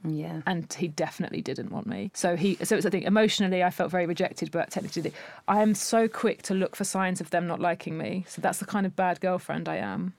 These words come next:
Speaker 2: 'cause my paranoia comes up of, like, "You've stopped having feelings, haven't you? You're doing this, haven't you? You, you need to, you, am I annoying you? Am I annoying you? Should I go away? Do you need space from me? I'm not go-, I'm just not gonna answer the phone for two days 'cause I felt like I was annoying you." Like,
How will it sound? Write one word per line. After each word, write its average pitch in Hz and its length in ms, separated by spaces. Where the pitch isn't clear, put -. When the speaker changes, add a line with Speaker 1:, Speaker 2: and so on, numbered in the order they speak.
Speaker 2:
'cause 190 120
my 196 200
paranoia 190 500
comes 185 300
up 170 160
of, - 80
like, - 400
"You've 208 100
stopped - 220
having 180 180
feelings, 175 300
haven't 175 180
you? 170 80
You're 185 140
doing 185 180
this, 180 160
haven't 175 220
you? 180 180
You, 190 80
you 196 160
need 190 80
to, 185 160
you, 160 160
am 208 80
I 220 60
annoying 233 260
you? 185 180
Am 208 100
I 214 60
annoying 214 220
you? 196 80
Should 190 140
I - 20
go 190 140
away? 196 120
Do 196 80
you 202 40
need 214 80
space 220 200
from 190 80
me? - 100
I'm 208 140
not - 80
go-, 175 100
I'm 208 100
just 196 160
not 190 100
gonna 196 140
answer - 140
the 185 60
phone 196 180
for - 60
two - 140
days 175 220
'cause 180 80
I 180 80
felt - 300
like 175 180
I 180 60
was 165 100
annoying 160 280
you." - 260
Like, - 240